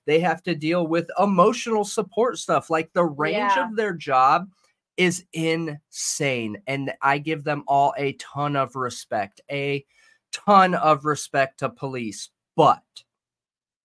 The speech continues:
Speaker 1: because I do that, when I see cracks, I'm coming hard.
Speaker 2: Yeah.
Speaker 1: And I'm gonna judge harsh because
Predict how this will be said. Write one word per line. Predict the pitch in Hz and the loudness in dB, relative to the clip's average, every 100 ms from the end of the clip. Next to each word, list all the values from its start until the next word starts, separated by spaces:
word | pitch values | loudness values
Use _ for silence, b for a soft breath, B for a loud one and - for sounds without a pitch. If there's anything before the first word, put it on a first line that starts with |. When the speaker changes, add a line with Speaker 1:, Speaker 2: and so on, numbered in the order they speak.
| _ _ _ _ _ _ _ - | _ _ _ _ _ _ _ -8
Speaker 1:
because | 160 - 175 190 175 | -6 -2 0 0 2
I | 147 | -2
do | 120 135 143 | -2 -4 -4
that, | 101 60 53 _ _ _ _ _ _ _ _ _ _ _ _ | -4 -6 -8 _ _ _ _ _ _ _ _ _ _ _ _
when | 107 117 135 | -8 -4 0
I | 156 | 0
see | 175 - 220 | 0 -4 -6
cracks, | - 220 156 92 - - - _ _ _ - | 0 4 4 2 -6 -16 -16 _ _ _ 0
I'm | 147 175 | 0 0
coming | 202 185 123 | -2 -2 -2
hard. | 113 131 82 - _ _ _ _ _ _ _ _ _ _ _ - | 0 0 0 -6 _ _ _ _ _ _ _ _ _ _ _ -10
Speaker 2:
Yeah. | 214 | -2
Speaker 1:
And | 143 | 2
I'm | 147 151 | 2 4
gonna | 165 151 | 0 0
judge | 143 175 160 151 - _ | -2 0 0 0 -10 _
harsh | - - - 170 80 - - - _ _ _ _ _ 131 | -20 -8 2 4 4 -4 -16 -18 _ _ _ _ _ -6
because | 190 180 - - 202 208 107 92 - | -4 -4 -6 2 6 6 4 -4 -16